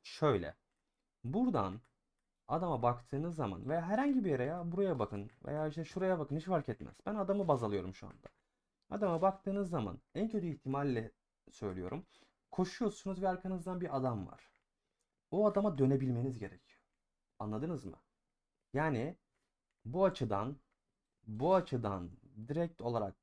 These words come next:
karşıya dönüş yapabilmeniz gerekiyor. Bunu da gene deneme yanılma şey yapacaksınız yoluyla. Şöyle ben bir alta sensitive yazıyorum.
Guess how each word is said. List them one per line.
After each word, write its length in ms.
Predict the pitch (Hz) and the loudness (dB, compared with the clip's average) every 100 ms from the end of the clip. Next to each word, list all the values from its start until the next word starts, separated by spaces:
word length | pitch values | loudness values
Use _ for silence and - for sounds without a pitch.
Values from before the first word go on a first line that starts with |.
| _ - | _ -16
karşıya 720 | - 165 170 - 135 160 139 | -2 0 0 -2 -2 -2 0
dönüş 420 | 135 - - - 104 | 0 -2 -6 -16 -12
yapabilmeniz 600 | 113 127 117 117 117 113 | -6 -4 -2 -4 -4 -4
gerekiyor. 400 | 87 - - - _ _ _ _ - | -6 -8 -16 -20 _ _ _ _ -6
Bunu 200 | 143 233 | 0 2
da 60 | 190 | 2
gene 360 | 123 104 98 - | 2 0 0 0
deneme 320 | 101 101 92 | 0 0 -2
yanılma 460 | 98 90 92 92 - _ _ _ | -2 -2 -4 -4 -6 _ _ _
şey 200 | - 110 | -8 -4
yapacaksınız 680 | 98 - 92 - 123 180 - 110 | -2 -2 -6 -2 0 0 -2 -2
yoluyla. 600 | 104 98 - - 214 - - - - - _ _ | 0 0 0 2 2 0 -12 -20 -20 -20 _ _
Şöyle 260 | 165 131 120 | 2 2 2
ben 260 | 113 110 | 0 0
bir 220 | 104 101 - - _ _ _ | -2 -4 -8 -20 _ _ _
alta 360 | 113 123 120 98 | 2 4 4 0
sensitive 600 | - 123 143 - 160 151 | 2 2 2 0 0 2
yazıyorum. 640 | 151 151 156 151 156 160 | 2 4 4 4 2 0